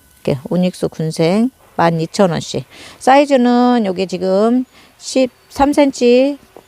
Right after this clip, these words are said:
되는 포트에 꽉 찼어요. 다 꽉 찼습니다. 예, 이렇게 오닉스 군생 만 이천 원씩 드릴 거고요. 이 아이 노라입니다. 노라. 와, 이쁘다.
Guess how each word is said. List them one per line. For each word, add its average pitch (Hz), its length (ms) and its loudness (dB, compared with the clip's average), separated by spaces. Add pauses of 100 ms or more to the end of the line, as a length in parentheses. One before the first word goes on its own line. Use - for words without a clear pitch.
되는 214 320 0
포트에 226 720 2
꽉 262 380 -6
찼어요. 196 640 -2
다 - 280 -10
꽉 - 220 -2
찼습니다. 160 640 -8 (1040)
예, 160 180 -2 (600)
이렇게 - 460 -6 (200)
오닉스 190 840 -2 (560)
군생 240 520 0
만 185 240 0
이천 202 280 -4
원씩 - 260 -8
드릴 156 200 -6
거고요. 202 440 -4 (420)
이 220 40 4
아이 233 200 6
노라입니다. 226 640 2
노라. 160 400 -6
와, 240 400 -4
이쁘다. 180 460 -4